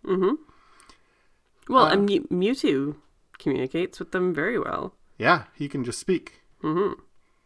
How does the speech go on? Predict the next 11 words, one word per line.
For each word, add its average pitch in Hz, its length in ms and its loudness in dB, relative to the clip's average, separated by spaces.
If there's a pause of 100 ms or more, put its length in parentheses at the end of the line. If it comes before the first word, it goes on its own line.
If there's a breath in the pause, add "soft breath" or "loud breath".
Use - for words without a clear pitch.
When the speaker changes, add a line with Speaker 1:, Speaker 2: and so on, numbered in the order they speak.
(420)
Speaker 2:
For 117 100 -10
some 101 200 -6
reason. 95 420 -8
Speaker 1:
That's 240 120 0
what 254 60 10
I 233 40 4
think, 240 140 4
like, 185 200 6 (320 loud breath)
what, 175 260 2 (1000)
do 208 160 8
they, 180 540 6